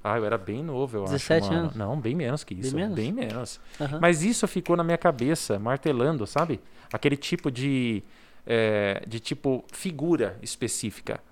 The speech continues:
Speaker 1: Um cara que sabia muito, que era respeitado porque sabia. E eu falava, "Cara,
Speaker 2: Tem um seriado no
Speaker 1: isso é
Speaker 2: Netflix,
Speaker 1: massa."
Speaker 2: tem um
Speaker 1: Só que eu não
Speaker 2: seriado,
Speaker 1: tinha as noção.
Speaker 2: tem um seriado Netflix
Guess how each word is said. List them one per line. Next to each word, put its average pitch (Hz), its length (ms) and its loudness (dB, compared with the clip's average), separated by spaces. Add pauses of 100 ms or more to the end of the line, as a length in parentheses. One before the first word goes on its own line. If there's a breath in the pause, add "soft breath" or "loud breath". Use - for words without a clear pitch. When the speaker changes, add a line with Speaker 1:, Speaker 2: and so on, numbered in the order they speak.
(100)
Speaker 1:
Um 113 60 -6
cara 113 240 2
que - 100 -8
sabia 104 340 0
muito, 135 600 0 (420)
que - 80 2
era 113 100 8
respeitado 120 800 2
porque 123 220 -8
sabia. 113 640 0 (320 loud breath)
E - 40 -6
eu 160 40 0
falava, 156 300 2
"Cara, 127 520 0
Speaker 2:
Tem 202 140 2
um 220 60 -2
seriado 185 400 4
no 160 100 0
Speaker 1:
isso 151 160 0
é 240 40 4
Speaker 2:
Netflix, 175 240 6
Speaker 1:
massa." 202 340 2 (160 loud breath)
Speaker 2:
tem 165 80 -2
um 175 60 -2
Speaker 1:
Só 180 80 6
que 170 60 4
eu - 20 4
não 185 60 6
Speaker 2:
seriado, 156 180 4
Speaker 1:
tinha 214 120 0
as 208 100 0
noção. 175 420 -4 (180)
Speaker 2:
tem - 100 -2
um 170 40 0
seriado 165 280 4
Netflix 160 680 -2